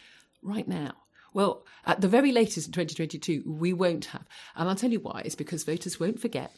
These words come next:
They never do. They will punish, and they're gonna make sure that they, in the vast majority of constituencies, which are Leave voting constituencies, that this is the issue they vote on.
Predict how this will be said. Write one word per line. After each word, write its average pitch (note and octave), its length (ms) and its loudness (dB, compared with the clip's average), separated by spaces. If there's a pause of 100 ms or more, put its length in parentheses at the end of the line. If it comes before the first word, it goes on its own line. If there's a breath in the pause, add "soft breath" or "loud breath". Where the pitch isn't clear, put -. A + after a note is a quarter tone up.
They C#3+ 200 2
never C#3+ 240 0
do. D3 320 -2 (240 loud breath)
They D3+ 200 0
will E3+ 220 2
punish, E3+ 540 -4 (180 loud breath)
and D#3+ 160 0
they're F3+ 100 4
gonna F#3+ 160 2
make A3 220 0
sure D#3 400 -2
that - 280 -2
they, D3+ 200 -2
in D3+ 220 -2
the C#3+ 80 -4 (280)
vast E3 280 -6
majority D3+ 380 -6
of C#3+ 120 -12
constituencies, - 600 -10
which - 180 -10
are D3+ 80 -8
Leave G3+ 400 -4
voting C3+ 320 -8
constituencies, - 560 -10 (340 loud breath)
that D3+ 140 -6
this D3+ 220 -6
is G3 100 -4
the A#3+ 180 -6
issue - 220 -6
they A#3 160 -8
vote D4 300 -10
on. - 100 -4